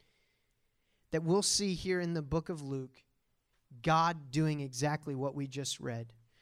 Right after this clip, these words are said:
using the mundane things of this earth to bring about his purposes and his glory. And why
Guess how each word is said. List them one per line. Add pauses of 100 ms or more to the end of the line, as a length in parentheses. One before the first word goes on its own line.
(160)
using
the
mundane
things
of
this
earth (260)
to
bring
about
his
purposes (260)
and
his
glory. (260)
And
why